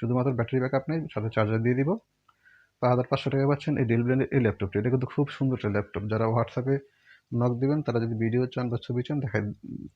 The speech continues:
তখন দেখাইতে পারবো আপনাদেরকে। আচ্ছা, এই একটা আছে, এটা, আচ্ছা, এটা পরে দেখে, হাতের সামনে এটা দেখাই। এই যে এই ল্যাপটপটি, হ্যাঁ, এই ল্যাপটপটি হচ্ছে, এটা কিন্তু খুবই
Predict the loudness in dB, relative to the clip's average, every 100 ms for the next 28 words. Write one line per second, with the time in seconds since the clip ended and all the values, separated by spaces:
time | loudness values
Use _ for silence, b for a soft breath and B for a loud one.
0 | 0 4 6 4 2 2 4 4 0 0
1 | 2 0 -2 -8 -10 _ _ _ b b
2 | b b b 0 0 0 -6 -8 b b
3 | b b b b _ B B B B B
4 | 8 12 12 12 10 8 10 8 10 6
5 | 4 -2 -2 0 0 0 0 2 2 2
6 | 0 0 2 2 0 -4 -6 -6 -8 -14
7 | _ _ _ _ _ _ _ -20 _ _
8 | -14 _ -6 4 6 8 4 0 0 2
9 | 2 0 -6 _ _ _ _ _ _ 2
10 | 4 4 2 2 4 4 4 4 4 2
11 | 0 0 4 4